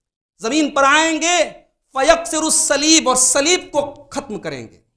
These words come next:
सलीब को तोड़ेंगे। ईसाई, ईसाई, ईसा,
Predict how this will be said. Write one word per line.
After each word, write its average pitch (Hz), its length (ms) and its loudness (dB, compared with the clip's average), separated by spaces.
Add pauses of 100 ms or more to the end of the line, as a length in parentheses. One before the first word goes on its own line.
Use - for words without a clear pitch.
(440)
सलीब 254 420 -4
को 214 100 -6
तोड़ेंगे। 147 520 -8 (440)
ईसाई, 247 540 -2 (280)
ईसाई, 240 360 0 (100)
ईसा, 233 260 -2